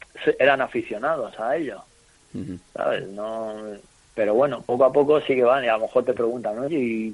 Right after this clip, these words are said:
Speaker 1: y dónde puedo ir a ver unos combates de estos? O a la... Me apetece ir a ver una velada de estas", ¿no?
Speaker 2: Ujú.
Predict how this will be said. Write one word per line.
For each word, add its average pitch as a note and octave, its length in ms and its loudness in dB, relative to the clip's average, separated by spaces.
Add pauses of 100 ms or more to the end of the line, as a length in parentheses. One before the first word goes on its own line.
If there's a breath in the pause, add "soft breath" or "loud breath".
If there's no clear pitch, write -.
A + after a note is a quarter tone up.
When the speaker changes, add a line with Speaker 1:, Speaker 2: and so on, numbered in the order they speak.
(120)
Speaker 1:
y A2+ 200 -4
dónde C#3+ 280 2
puedo C#3+ 220 4
ir A#2 220 0
a A2+ 80 6
ver A#2 120 4
unos A#2 440 -6
combates G2+ 560 0
de C3 60 0
estos? G#2+ 340 -10 (100)
O G#2 380 -4
a G#2 80 0
la... G2+ 340 2 (160)
Me A2 140 -6
apetece G#2+ 460 0
ir D3+ 60 4
a A#2+ 60 8
ver A#2 140 6
una A2+ 180 4
velada G2+ 400 6
de B2 120 0
estas", G2 260 -8
¿no? A2 140 -8
Speaker 2:
Ujú. A2+ 300 -2